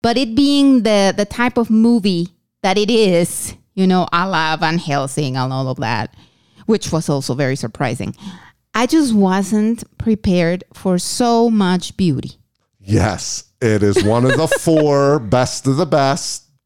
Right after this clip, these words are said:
Speaker 2: top dog, A plus.
Speaker 1: Yeah.
Speaker 2: It was totally purchased by us because it was four dollars,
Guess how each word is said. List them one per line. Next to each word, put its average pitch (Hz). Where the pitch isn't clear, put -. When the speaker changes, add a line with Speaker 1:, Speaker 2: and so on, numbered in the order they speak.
Speaker 2:
top 120
dog, 139
A 120
plus. 127
Speaker 1:
Yeah. 190
Speaker 2:
It 160
was 139
totally 202
purchased 170
by 147
us 143
because 120
it 113
was 107
four 139
dollars, 117